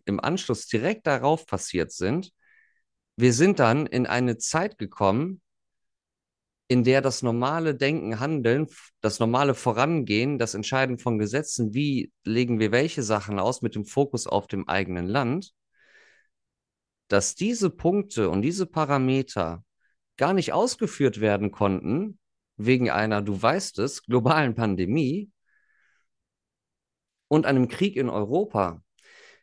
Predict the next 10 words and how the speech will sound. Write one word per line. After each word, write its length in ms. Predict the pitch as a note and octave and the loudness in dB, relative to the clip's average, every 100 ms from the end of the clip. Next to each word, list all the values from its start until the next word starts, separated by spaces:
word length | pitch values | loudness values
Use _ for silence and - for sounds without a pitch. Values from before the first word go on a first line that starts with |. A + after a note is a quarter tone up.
| _ _ _ _ _ _ _ _ _ _ - | _ _ _ _ _ _ _ _ _ _ 0
Deswegen 380 | C3 E3 C3+ | 2 2 2
habe 140 | D#3 F#3+ | 0 -2
ich 100 | - | -2
mich, 200 | C3+ - _ | -4 -4 _
bevor 500 | B2 - F3+ A3+ A3 | -4 -4 -4 -2 -4
diese 320 | E3 E3+ D#3 | -4 -2 -2
Regierung 460 | C#3 C3 D3 D#3 B2 | -2 -2 -2 -2 -2
gebildet 480 | A2 F3 A3 E3 - | 0 0 2 -2 0
worden 360 | A2+ G#2 F#2 | 2 2 0
ist, 340 | D#2+ E2+ - | -6 -10 -14